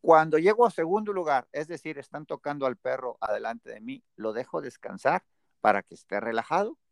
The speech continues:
Y ya cuando llega mi turno de ponerlo en la mesa o de llenar el spot,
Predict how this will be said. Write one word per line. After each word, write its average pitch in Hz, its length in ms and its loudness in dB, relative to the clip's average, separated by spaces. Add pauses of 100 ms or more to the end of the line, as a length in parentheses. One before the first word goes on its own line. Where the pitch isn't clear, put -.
(460)
Y 147 140 -6
ya 147 140 4
cuando 135 320 -6
llega 117 460 -6
mi 120 180 -10
turno 127 600 -8
de 101 80 -10
ponerlo 101 380 -8
en 110 60 -10
la 113 80 -10
mesa 131 400 -6
o 98 300 0
de 92 220 -6
llenar 95 460 -6 (800)
el 98 180 -4
spot, - 400 -2